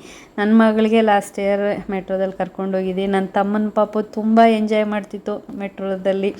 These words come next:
ಅವನು ತುಂಬ ಖುಷಿ ಪಡ್ತಿದ್ದ, ಆ, ಮೆಟ್ರೋದಲ್ಲಿ. ಜಾಸ್ತಿ ಜನ ಇರೋದ್ರಿಂದ,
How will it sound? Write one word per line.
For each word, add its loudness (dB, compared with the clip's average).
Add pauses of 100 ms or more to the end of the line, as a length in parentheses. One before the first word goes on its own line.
(420)
ಅವನು 0
ತುಂಬ 2
ಖುಷಿ -6
ಪಡ್ತಿದ್ದ, -4 (220)
ಆ, -4
ಮೆಟ್ರೋದಲ್ಲಿ. -2 (460)
ಜಾಸ್ತಿ 2
ಜನ 2
ಇರೋದ್ರಿಂದ, 0